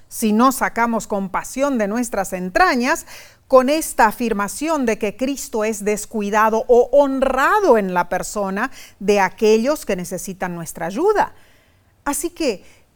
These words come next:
cuando nos resistamos a ayudar a los pobres, pongamos ante nuestros ojos al Hijo de Dios, para quien sería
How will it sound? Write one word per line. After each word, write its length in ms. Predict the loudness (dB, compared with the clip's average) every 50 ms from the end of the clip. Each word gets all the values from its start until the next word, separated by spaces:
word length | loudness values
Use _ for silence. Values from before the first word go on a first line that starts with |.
| _ _
cuando 320 | 2 2 4 4 2 2
nos 160 | 2 2 0 0
resistamos 800 | 0 0 0 -2 -6 -6 0 2 2 2 2 0 -2 0 4
a 60 | 2
ayudar 360 | 2 4 4 4 4 6 6 4
a 60 | 4
los 180 | 2 0 -6
pobres, 600 | -8 _ -4 -4 -4 -4 -4 -4 -4 -4 -4 -8 -14 -20 -20 _ _ _ _ _ _ _
pongamos 800 | 0 2 2 2 2 2 2 2 2 2 0 -2 -4 -4 -4 -4
ante 280 | -4 -4 -4 -4 -4
nuestros 480 | -4 -4 -6 -6 -6 -6 -8 -8 -6 -6
ojos 380 | -6 -6 -4 -4 -6 -6 -4 -4
al 220 | -4 -4 -2 -2
Hijo 480 | -4 -4 -6 -8 -6 -2 0 0 0 0
de 220 | 0 -2 -4 -4
Dios, 640 | -6 -6 -4 -2 -2 -2 -4 -6 -10 -16 -16 -16 -18 -20 -20 -20 _ _ _ _ _ _
para 220 | -2 -2 -2 -2
quien 340 | -2 0 2 2 2 2 2
sería 580 | 2 2 2 2 2 0 0 2 2 2 0